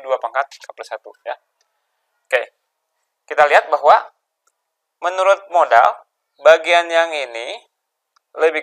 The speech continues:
kecil dari yang ini. Ya. Nah, kemudian kita bertanya-tanya, kalau saja dua K plus satunya juga lebih kecil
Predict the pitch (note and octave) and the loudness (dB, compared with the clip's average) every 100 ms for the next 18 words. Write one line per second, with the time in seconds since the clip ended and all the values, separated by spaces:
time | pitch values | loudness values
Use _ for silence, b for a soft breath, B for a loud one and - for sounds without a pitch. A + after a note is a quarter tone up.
0 | C#3+ - E3+ D#3+ D3 D3 F3 E3+ D#3 D#3+ | -10 -10 -6 -4 -4 -4 -8 -14 -16 _
1 | _ _ _ _ _ _ _ _ _ _ | _ _ _ _ _ _ _ _ _ _
2 | _ _ - D3 - _ _ _ _ _ | _ _ -8 -6 -8 _ _ _ _ _
3 | _ _ _ - A2+ - A#2+ C#3+ G#3+ - | _ _ _ -8 -8 -8 -2 -2 -2 -2
4 | F#3 E3 D#3+ D#3+ E3+ F3 F3 F3 E3 _ | 0 0 0 0 0 -2 -2 -2 -4 _
5 | _ _ _ E3 D#3 D#3+ F#3+ B3 - - | _ _ _ 4 4 6 4 4 2 -2
6 | E3 C3 A#2+ B2 A#2 - - _ _ _ | 4 4 2 -4 -4 -4 -12 _ _ _
7 | _ _ _ _ C3+ C3+ C3+ C3 C3+ B2+ | _ _ _ _ -10 2 2 2 -2 -4
8 | - C3 - B2+ - A#2+ A#2+ A#2 A#2 B2 | -4 -12 -8 -8 -10 -12 -10 -12 -8 -6
9 | A#2 A2+ A2+ - A#2 - A#2+ | -6 -8 -14 -20 -20 -14 -14